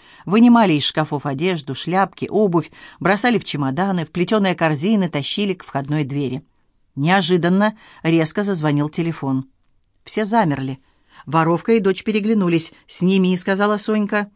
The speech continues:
«Может, ты?» спросила Михелина. «Наверняка это тебя. Сними». Девушка подошла к звонящему аппарату,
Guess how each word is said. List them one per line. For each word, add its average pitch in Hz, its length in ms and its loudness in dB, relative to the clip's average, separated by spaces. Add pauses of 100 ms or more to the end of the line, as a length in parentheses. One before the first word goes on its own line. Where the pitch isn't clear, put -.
(280)
«Может, 139 460 -4
ты?» 285 140 -2
спросила 147 460 -4
Михелина. 139 560 -2 (300)
«Наверняка 165 540 0
это 196 200 -2
тебя. 170 300 -2
Сними». 196 540 0 (880)
Девушка 131 400 -6
подошла 143 400 -4
к 131 80 -8
звонящему 143 600 -2
аппарату, 226 520 -2